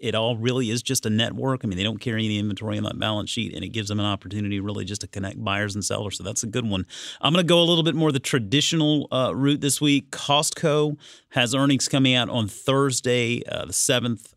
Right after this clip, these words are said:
and that is before the market opens. You know, we were in Austin, Texas this past week at a Fool event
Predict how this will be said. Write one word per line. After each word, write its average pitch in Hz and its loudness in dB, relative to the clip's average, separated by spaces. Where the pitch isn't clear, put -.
and 98 0
that 104 0
is 98 -6
before - -6
the 120 0
market 104 0
opens. 98 0
You 123 0
know, 139 2
we 139 2
were 135 2
in 139 2
Austin, 127 2
Texas - 0
this 107 -4
past 101 -2
week 104 -2
at 98 -2
a 95 0
Fool 104 -2
event 95 -2